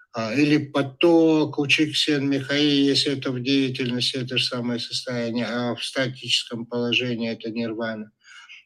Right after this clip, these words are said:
А, так вот, если вы в этом состоянии помечтаете о том, что любую задачу,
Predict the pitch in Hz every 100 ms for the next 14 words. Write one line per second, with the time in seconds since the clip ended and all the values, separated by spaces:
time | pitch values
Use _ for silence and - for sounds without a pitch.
0 | _ 123 120 120 135 131 143 131 139 127
1 | 139 131 127 131 131 123 127 123 - 127
2 | 127 123 123 120 120 123 123 120 - -
3 | 131 127 123 117 110 110 - 104 _ _
4 | _ - - _ - 120 127 123 120 -
5 | - 113 117 _ _ _ _ _ _ _
6 | 135 170 151 151 208 202 180 156 165 127
7 | 107 95 - -